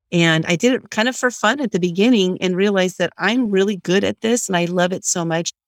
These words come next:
that I decided to make it my business. So I started, you know, doing the book publishing. It's a lot of fun. So far, we've published a hundred and seventy-seven authors, and of course, looking to increase those numbers and increase them and increase them.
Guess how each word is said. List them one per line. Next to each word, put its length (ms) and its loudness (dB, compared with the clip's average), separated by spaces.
that 100 2
I 60 4
decided 500 0
to 120 -4
make 220 -2
it 80 -8
my 160 -4
business. 540 0
So 240 -2
I 60 -2
started, 500 0
you 60 -2
know, 60 -4
doing 160 -2
the 100 -2
book 240 -4
publishing. 520 -2
It's 200 -6
a 60 -2
lot 320 0
of 100 -2
fun. 320 -2
So 180 0
far, 160 2
we've 200 0
published 360 -4
a 40 0
hundred 320 -2
and 140 0
seventy-seven 800 -2
authors, 580 -2
and 60 -2
of 80 -8
course, 260 -4
looking 300 -2
to 240 -4
increase 420 -4
those 240 -4
numbers 480 0
and 120 2
increase 380 0
them 180 -2
and 160 0
increase 440 -4
them. 260 0